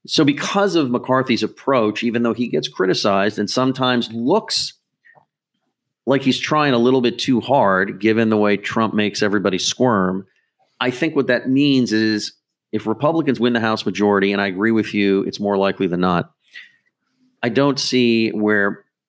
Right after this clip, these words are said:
Donald Trump feels compelled to undermine McCarthy's bid for speaker or choose another horse. And I would also say, and we've seen this in the Senate, where the former president keeps encouraging Senate Republicans to oust, oust Mitch McConnell as leader,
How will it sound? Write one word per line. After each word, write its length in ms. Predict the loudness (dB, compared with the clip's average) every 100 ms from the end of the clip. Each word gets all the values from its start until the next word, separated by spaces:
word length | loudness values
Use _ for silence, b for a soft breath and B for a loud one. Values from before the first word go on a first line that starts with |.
| _
Donald 300 | -2 0 0
Trump 280 | -2 -4 -4
feels 220 | 0 -2
compelled 720 | -2 -8 -6 -2 2 2 0 -6
to 160 | -6 -2
undermine 680 | -2 0 0 0 0 -2 -4
McCarthy's 500 | -6 -2 -2 -2 -2
bid 220 | -2 -2
for 100 | -6
speaker 540 | -4 -2 -2 0 -2
or 220 | 0 -4
choose 640 | -2 -6 -2 0 2 0 -2
another 400 | -4 -2 0 -2
horse. 500 | 0 -2 0 -4 -4 B B B B B B
And 140 | -2 0
I 60 |
would 80 | 2
also 260 | 2 2 0
say, 300 | 0 0 2
and 100 | 2
we've 140 | 2
seen 320 | 0 0 2
this 240 | 2 2 -2
in 220 | -2 -2
the 60 | 0
Senate, 540 | -2 0 0 -2 -4 _ _ _ _
where 800 | -4 0 2 2 2 2 0 -4 _ _
the 60 | -6
former 260 | -2 0
president 580 | 0 -2 0 0 0 -4
keeps 260 | -6 -6 -4
encouraging 540 | -6 0 0 0 -2
Senate 260 | -2 -2 -2
Republicans 640 | -2 -2 -2 0 -2 -4
to 100 | -2
oust, 280 | -2 -2 -6 _
oust 280 | -4 -4 -2
Mitch 160 | -6 -6
McConnell 380 | -6 -2 0 -2
as 120 | 0
leader, 360 | 0 0 -2